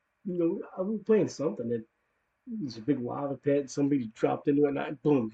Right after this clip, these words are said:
just, you know, you hit the symbiosis button, and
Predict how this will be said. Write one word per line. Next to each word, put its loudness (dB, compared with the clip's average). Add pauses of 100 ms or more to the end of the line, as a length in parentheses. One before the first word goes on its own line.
(100)
just, -6 (540)
you 0
know, 2
you -2 (340)
hit 0
the -8
symbiosis 2
button, 0
and -2